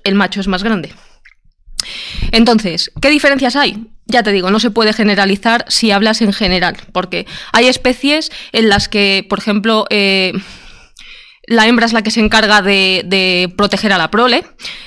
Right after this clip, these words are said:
eh, la hembra es la que se encarga de, de conseguir la comida. De hecho, la mayor parte de los animales de este mundo son solitarios, entonces no tiene mucho sentido. ¿Por qué hay una diferencia de hembras y machos? Muy senti-, muy sencillo, por el tema de la reproducción.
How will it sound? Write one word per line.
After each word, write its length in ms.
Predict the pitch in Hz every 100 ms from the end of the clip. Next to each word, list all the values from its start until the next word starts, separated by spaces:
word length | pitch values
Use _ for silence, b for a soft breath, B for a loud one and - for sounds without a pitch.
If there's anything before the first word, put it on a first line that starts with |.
| B
eh, 420 | - 220 202 190
la 220 | 185 190 190
hembra 300 | 214 208 196
es 80 |
la 80 | 208
que 80 | 190
se 60 | 202
encarga 300 | 190 190 185
de, 360 | 190 180 175 175
de 180 | 180
conseguir 340 | 175 180 185 180
la 100 | 180
comida. 440 | 165 240 233 247
De 100 | 196
hecho, 140 | 208 247
la 80 | 208
mayor 280 | 185 196 226
parte 260 | 240 220
de 120 | 233 220
los 220 | 208 233
animales 400 | 208 202 220 214
de 60 |
este 140 | 220 208
mundo 240 | 208 226
son 140 | 220 226
solitarios, 560 | 254 175 262 254 170
entonces 320 | 196 190 196
no 100 | 190
tiene 200 | 202 214
mucho 220 | 214 208 220
sentido. 480 | 214 175 196 - B B B B B B B - - - _ _ _ -
¿Por 140 | 269
qué 80 | 269
hay 60 | 330
una 140 | 339
diferencia 400 | 320 302 302 285
de 80 | 262
hembras 240 | 269 269
y 60 | 277
machos? 400 | 294 294 196 180 -
Muy 120 | 233
senti-, 320 | 226 202 190
muy 240 | 220 233 226
sencillo, 500 | 208 208 202 180 175
por 140 | 180
el 100 | 180
tema 220 | 214 240
de 80 | 247
la 120 | 233
reproducción. 640 | 190 180 196 165 233 165